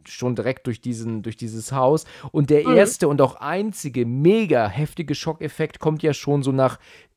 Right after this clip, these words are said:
Speaker 1: zehn Minuten, würde ich sagen. Also der Film, de-, de-, das Spiel erschreckt dich schon öfter.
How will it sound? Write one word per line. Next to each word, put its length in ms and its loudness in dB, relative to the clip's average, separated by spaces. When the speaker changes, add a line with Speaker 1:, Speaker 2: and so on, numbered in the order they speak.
Speaker 1:
zehn 260 6
Minuten, 440 0
würde 160 -8
ich 100 -14
sagen. 360 -8
Also 180 0
der 140 4
Film, 340 0
de-, 140 -2
de-, 340 -12
das 140 -8
Spiel 340 0
erschreckt 380 -6
dich 80 -10
schon 180 -10
öfter. 400 0